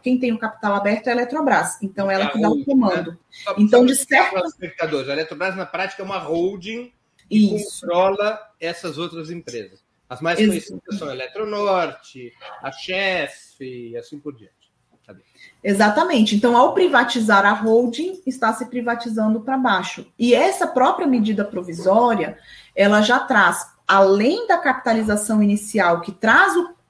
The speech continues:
Speaker 1: a, a perda do controle acionário por parte do Estado, ela autoriza, ela já deixa autorizada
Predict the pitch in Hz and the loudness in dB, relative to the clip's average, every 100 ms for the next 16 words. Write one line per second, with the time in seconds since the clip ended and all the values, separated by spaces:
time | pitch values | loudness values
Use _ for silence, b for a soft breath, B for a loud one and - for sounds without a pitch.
0 | _ 240 - - - 190 196 - 330 403 | _ 0 0 -6 2 2 2 2 2 4
1 | 320 262 262 226 226 214 208 214 196 185 | 2 0 -2 -4 -2 -2 -2 -2 0 0
2 | 185 190 - 185 196 190 175 175 - 226 | -2 -8 -2 0 0 -4 -10 -12 -4 2
3 | 277 214 185 B B - 214 220 214 262 | 2 2 0 B B -2 4 6 6 6
4 | 392 - 415 381 254 240 233 277 349 - | 4 2 2 4 4 2 2 2 0 -4
5 | _ 202 196 196 190 214 349 370 370 339 | _ -2 0 0 0 0 0 -4 -4 -4
6 | 302 214 196 208 269 | -2 2 4 4 0